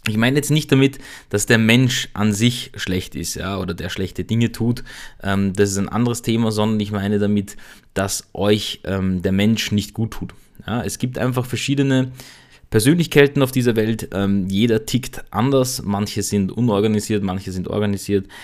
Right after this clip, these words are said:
manche sind eher wissenshungrig und wollen weiterkommen, manche wollen eher die Sicherheit, äh, auf irgendeinem Platz zu bleiben, weil sie Angst haben, ein Risiko einzugehen. Und nun mal sind wir Menschen von Grunde genommen auf,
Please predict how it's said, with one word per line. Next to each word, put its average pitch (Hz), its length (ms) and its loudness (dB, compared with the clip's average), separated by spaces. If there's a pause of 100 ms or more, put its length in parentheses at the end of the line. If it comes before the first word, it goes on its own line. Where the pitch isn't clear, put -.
(160)
manche 104 340 0
sind 104 260 0
eher 92 420 2
wissenshungrig 110 760 0
und 98 180 2
wollen 95 240 2
weiterkommen, 104 680 0
manche 104 480 0
wollen 98 340 2
eher 95 300 2
die 95 160 -4
Sicherheit, 101 800 -2 (420)
äh, 95 320 0
auf - 160 -8
irgendeinem 98 400 2
Platz - 320 -2
zu 101 140 -4
bleiben, 104 360 2
weil 95 120 2
sie 98 100 -4
Angst 98 300 -6
haben, 95 320 0 (320)
ein 98 160 -2
Risiko 117 340 0
einzugehen. 98 760 0 (380)
Und 107 680 4 (480)
nun 120 180 6
mal 127 220 6
sind 131 180 2
wir 117 80 4
Menschen 123 680 2
von 98 480 -2 (320)
Grunde 143 340 4
genommen 107 400 4
auf, 95 420 -4